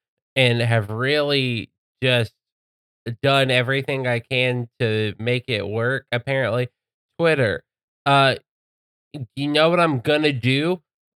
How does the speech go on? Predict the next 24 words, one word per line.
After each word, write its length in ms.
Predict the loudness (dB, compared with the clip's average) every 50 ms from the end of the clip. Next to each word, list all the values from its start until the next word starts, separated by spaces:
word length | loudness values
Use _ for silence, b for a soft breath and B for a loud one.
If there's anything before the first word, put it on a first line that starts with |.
| _ _ _ _ _ _ _ _ -2
I'm 200 | -2 -2 0 -2
gonna 280 | 0 0 0 0 0 -4 _
change 560 | -6 -6 -2 0 2 2 4 4 2 0 0
its 220 | -2 -2 -2 -2 0
name 480 | 2 4 4 4 4 2 0 -4 -6 -10 _ _ _ _ _ _ _ _ _ _
to 120 | -4 -4 -4
something 720 | -2 2 2 4 4 4 0 0 0 2 2 0 -2 -6 _ _ _ _
that 120 | -2 -2 0
when 140 | -2 -2 -2
you 120 | -4 -4
type 320 | -2 0 -2 -2 0 0
in 160 | -2 -2 -2 -4 _ _ _
X, 480 | 0 2 2 2 0 -2 _ -20 -20 -20 _ _ _ _ _
th-, 140 | -8 -8 _ _ _ _
there 160 | 0 2 2
is 100 | 2 2 0
a 60 | 0
lot 340 | 0 2 4 4 4 4 4
of 80 | 2 0
jokes 260 | 0 0 0 0 _ -8
about 280 | -2 -2 -2 -2 -2 -6
this 140 | -6 -2
on 140 | -2 -2 -2
Twitter. 420 | -2 _ -4 -2 -2 -2 -4 -4